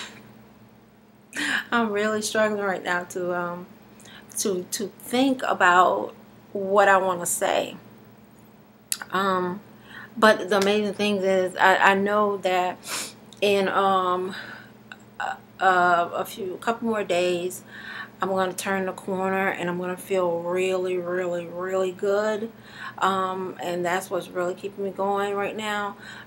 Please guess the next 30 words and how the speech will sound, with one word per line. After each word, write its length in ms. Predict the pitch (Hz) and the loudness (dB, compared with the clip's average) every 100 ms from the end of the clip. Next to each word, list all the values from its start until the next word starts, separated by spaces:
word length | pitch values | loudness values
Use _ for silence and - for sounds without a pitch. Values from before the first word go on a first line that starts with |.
| - | -10
because 640 | 180 196 190 185 180 175 - | -4 -2 0 0 -4 -8 -12
my 260 | 185 180 180 | -2 0 0
sinuses 580 | 180 196 196 196 202 196 | 0 0 0 -2 -6 -6
are 60 | 185 | -4
starting 380 | - 190 190 | 0 0 0
to 160 | 190 190 | -4 -6
get 280 | 196 185 - | -4 -6 -4
very 400 | 190 190 196 190 | 0 2 2 0
congested. 800 | - 202 190 196 190 - 190 185 - - - - - - - - - - - - | -2 -4 -2 -2 -2 -4 -4 -4 -6 -20 -20 -20 -20 -20 -20 -20 -12 -10 -10 -10
My 200 | 165 165 | -4 -2
throat 340 | - 185 190 175 | -2 2 2 2
is 180 | 180 170 262 | 0 -4 -8
just, 340 | 247 180 - - | -8 -8 -8 -4
like, 420 | - 113 - - | -4 -4 -10 -2
from 140 | 196 | 0
my 80 | 170 | 0
sinuses 560 | 170 170 175 180 180 175 | 2 0 0 -6 -8 -2
starting 420 | 202 170 175 175 | 0 0 -2 -6
to 60 | |
drip 300 | 175 196 180 | -2 0 0
in 140 | - 180 | -2 -4
the 60 | |
back. 400 | 175 170 156 - - - - - | 0 0 2 -2 -6 -16 -14 -6
My 180 | 180 175 | -2 -2
throat 400 | - 196 190 185 | -2 0 0 2
is 140 | 180 | -2
getting 240 | - 190 180 | -4 -4 -4
a 140 | 180 | -6
little, 420 | 180 180 180 175 | -4 -4 -4 -4
um, 600 | - 180 180 175 175 180 | -6 -6 -8 -12 -14 -14